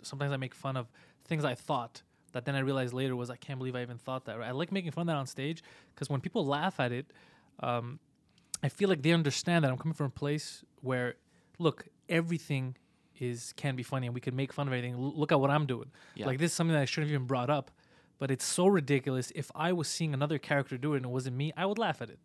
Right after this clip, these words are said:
Speaker 2: Yeah.
Speaker 1: So you know what? This is me on stage, which is basically the same person off stage with the volume turned up really loud, right? It's like an exaggerated version of myself. Let's, uh, let's address and let's make fun of it, you know?
Speaker 2: Mm-hmm.
Speaker 1: And then after, I'm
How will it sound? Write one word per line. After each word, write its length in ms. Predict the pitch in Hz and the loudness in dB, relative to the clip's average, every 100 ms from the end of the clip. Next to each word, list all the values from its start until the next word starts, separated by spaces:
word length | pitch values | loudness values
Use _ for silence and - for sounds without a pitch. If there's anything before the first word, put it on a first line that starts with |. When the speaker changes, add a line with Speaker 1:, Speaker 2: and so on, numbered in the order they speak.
| _ | _
Speaker 2:
Yeah. 220 | 107 101 95 | -10 -8 -8
Speaker 1:
So 160 | - 143 | -2 0
you 160 | 147 | 2
know 140 | 160 170 | 2 4
what? 280 | 165 233 - - _ - | 2 0 -4 -20 _ -2
This 200 | 160 - | 0 0
is 100 | 151 | 2
me 100 | 160 | 4
on 160 | 156 143 | 4 0
stage, 320 | - 170 175 | -2 -2 0
which 160 | 143 135 | -2 -4
is 100 | 123 | -2
basically 520 | 160 156 156 151 143 | -2 -2 -2 -2 -2
the 100 | 135 | -4
same 260 | - 190 185 | -2 -2 0
person 260 | 190 156 | 0 0
off 160 | 156 175 | 0 0
stage 220 | 143 135 | -2 -2
with 120 | 143 | 0
the 60 | 131 | 0
volume 360 | 127 147 139 | 4 4 4
turned 240 | 127 139 127 | 0 -2 0
up 160 | 123 | -2
really 180 | 135 127 | -4 -2
loud, 340 | 127 131 156 185 _ | 0 0 0 -4 _
right? 120 | 127 135 | -2 -2
It's 100 | 127 | -2
like 120 | 120 | -6
an 60 | 127 | -4
exaggerated 460 | 123 131 127 127 | 0 0 0 -2
version 260 | 127 131 127 | 0 0 0
of 60 | 120 | -4
myself. 400 | 117 120 175 - - - - - - - | -6 -4 -6 -8 -20 -20 -20 -20 -20 -4
Let's, 400 | 127 156 - 165 | 4 4 4 2
uh, 420 | 156 151 151 151 | 4 6 4 6
let's 180 | 160 180 | 4 4
address 340 | 139 156 170 | 4 6 6
and 80 | 170 | 4
let's 140 | 156 165 | 0 0
make 140 | 147 | 2
fun 160 | 156 139 | 4 4
of 80 | 117 | 2
it, 100 | - _ _ | -12 _ _
you 100 | - | 0
know? 60 | 143 | 2
Speaker 2:
Mm-hmm. 60 | 165 | 4
Speaker 1:
And 80 | 143 | 4
then 80 | 147 | 4
after, 340 | 220 - | 4 4
I'm 80 | 151 | 0